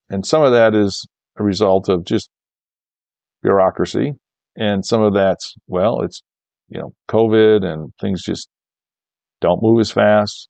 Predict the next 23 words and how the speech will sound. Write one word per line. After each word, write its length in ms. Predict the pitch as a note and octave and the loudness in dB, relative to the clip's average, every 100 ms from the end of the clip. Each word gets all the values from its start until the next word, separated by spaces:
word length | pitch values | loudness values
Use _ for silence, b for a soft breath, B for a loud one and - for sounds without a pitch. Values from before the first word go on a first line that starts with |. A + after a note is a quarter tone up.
| - | -10
Um, 360 | E2+ F2 F2+ - - | -4 -2 -2 -6 -6
and 240 | G#2 G2 | -2 -2
it's, 320 | F#2+ - - - _ _ _ _ _ _ - | -4 -8 -16 -20 _ _ _ _ _ _ -4
there's 180 | G#2+ A2+ | 0 2
only 240 | A2 G#2+ | 2 0
five 240 | - G#2+ | 0 0
hundred 160 | G#2 G#2 | 0 0
thousand 320 | G#2+ G#2 F#2 | 0 0 0
people 320 | - - F#2+ | -2 -2 -2
in 80 | E2+ | -2
Tassie. 300 | F2+ D2 F2+ - | -4 -6 -6 -6
So 240 | - G2 | -2 0
it's 140 | F#2+ | 0
a 80 | G#2 | -2
smaller 800 | - - B2 B2 B2 B2 A#2 G#2+ | -2 -4 0 2 4 4 2 0
environment. 520 | G2+ F#2+ B2 G2+ D#2+ | 0 0 0 0 -4
It's 160 | F2+ - | -6 0
not 220 | A2 F#2+ | 0 2
like 240 | G2+ G2 - | 0 0 -4
Sydney 420 | - A#2+ G#2+ G#2 | -6 -4 0 2
or 120 | F#2 | 0
Melbourne 480 | F2+ G2+ G#2+ F#2+ F2+ | 2 2 2 0 0
where 300 | F#2 F2+ | 0 0